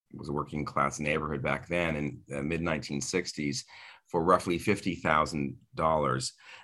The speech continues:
That home today is worth north of two million dollars, and they've literally added no value to it. It's, I hate to tell them that this, and I think they realize it, you know, it's a teardown. I mean, so it's valued at north of two million dollars, and when that day comes,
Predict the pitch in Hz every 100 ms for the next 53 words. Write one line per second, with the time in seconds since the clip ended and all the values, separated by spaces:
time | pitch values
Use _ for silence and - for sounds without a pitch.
0 | - 101 101 98 95 87 85 80 80 76
1 | 78 82 69 80 73 - - - 117 92
2 | 76 73 67 65 67 71 71 76 78 76
3 | 82 82 80 69 71 65 73 73 80 76
4 | 73 65 - 71 69 - - 82 80 95
5 | 95 - 90 78 67 67 67 69 - 71
6 | 85 - - 76 69 69 87 73 76 85
7 | 87 69 71 71 - _ - 92 85 -
8 | - 123 92 52 - - 80 80 101 87
9 | 82 98 104 98 71 95 92 87 - 117
10 | 104 95 87 82 78 78 76 - 78 78
11 | - - - - 87 90 87 67 - _
12 | - 71 92 87 - 131 131 80 85 80
13 | - -